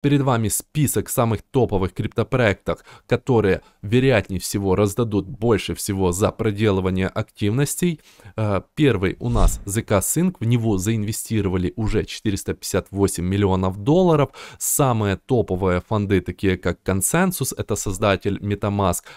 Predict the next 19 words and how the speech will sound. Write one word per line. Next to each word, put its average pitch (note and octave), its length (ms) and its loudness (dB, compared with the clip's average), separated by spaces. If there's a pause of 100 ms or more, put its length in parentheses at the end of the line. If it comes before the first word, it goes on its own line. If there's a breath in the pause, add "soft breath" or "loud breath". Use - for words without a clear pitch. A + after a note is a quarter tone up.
(100)
Андерсен F#2+ 480 -2
Хоровиц, C#3 540 2
э, A2+ 100 -4
Blockchain G#2 800 -2 (280 loud breath)
Capital A2 540 0
и C#3 160 0
Aave. A2 720 0 (420 loud breath)
Э, G#2+ 100 -2
что F3+ 300 0
мы C3+ 140 2
будем C3 340 2
делать? G2 400 2
Сейчас - 480 0
есть A2+ 240 -2
основная B2 640 -2
сеть A2 520 -2
Z G#2 200 -4
K A#2 120 -2
Sync, G2+ 440 -2